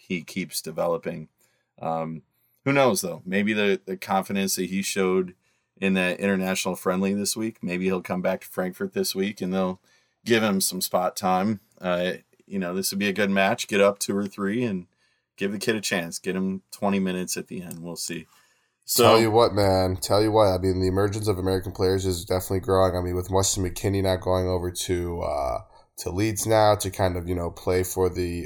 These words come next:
Speaker 2: for America's, England, America's pr-, uh, Premier League team now. Um, I mean,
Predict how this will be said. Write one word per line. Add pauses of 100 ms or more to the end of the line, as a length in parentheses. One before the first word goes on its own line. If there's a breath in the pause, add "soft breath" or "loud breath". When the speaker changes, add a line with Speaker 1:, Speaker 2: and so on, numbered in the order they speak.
Speaker 2:
for
America's, (140)
England,
America's
pr-,
uh,
Premier
League
team
now. (300 loud breath)
Um,
I
mean,